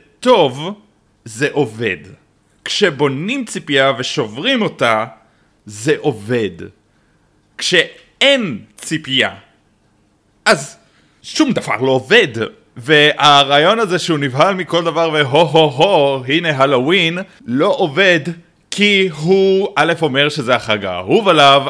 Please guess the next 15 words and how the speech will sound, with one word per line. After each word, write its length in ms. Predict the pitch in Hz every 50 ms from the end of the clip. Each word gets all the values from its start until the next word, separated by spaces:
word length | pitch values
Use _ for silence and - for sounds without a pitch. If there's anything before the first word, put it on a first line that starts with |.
| -
אז 180 | 120 135 117 107
הוא 160 | 127 117 120
ראה 480 | 143 160 160 151 151 156 139 101 123 127
את 200 | 123 - - - -
כל 460 | _ - - 170 185 196 185 180 170 156
הדברים 440 | 143 113 110 120 120 127 135 131 131
האלה 280 | 123 123 123 120 120 107
כבר 440 | 107 113 117 117 117 117 117 113 107 - - - _ _ _ _ _ _ _ _ _ _
המוני 800 | 131 135 135 131 131 127 127 127 120 123 135 156 165 170 165 156
פעמים, 500 | 156 147 143 139 135 135 139 139 127 117 104 -
עשרות 560 | 131 143 143 - - 156 147 190 214 185 - -
פעמים 580 | 185 170 156 143 143 151 156 151 151 147 127
במהלך 580 | 135 143 139 135 131 127 131 139 127 101 80 - -
כל 300 | - - 160 180 196 180 160
חייו. 460 | - - 143 139 127 113 107 101 101